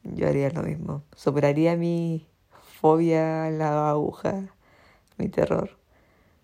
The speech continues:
Y, y haría lo mismo por ti.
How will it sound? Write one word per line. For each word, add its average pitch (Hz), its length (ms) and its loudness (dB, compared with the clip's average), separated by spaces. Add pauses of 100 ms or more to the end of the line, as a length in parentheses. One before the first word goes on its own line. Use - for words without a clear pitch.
(380)
Y, - 840 -4 (1800)
y 190 80 -4
haría 156 220 -2
lo 160 120 -2
mismo 151 260 -4
por - 180 -14
ti. - 140 -20